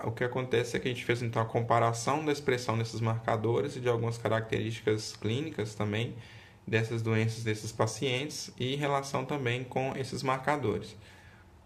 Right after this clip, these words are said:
O estudo, então, em sua parte mais in vitro, ou seja, aquela realizada com experimentação com células, ele testou, então, as células do melanoma metastático, quer dizer, células que têm um potencial muito grande de espalhar pelo corpo,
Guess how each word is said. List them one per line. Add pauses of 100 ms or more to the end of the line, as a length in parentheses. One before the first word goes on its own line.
(120)
O
estudo,
então,
em
sua
parte
mais
in
vitro,
ou
seja,
aquela
realizada
com
experimentação
com
células, (800)
ele
testou,
então,
as
células
do
melanoma
metastático,
quer
dizer,
células
que
têm
um
potencial
muito
grande
de
espalhar
pelo
corpo,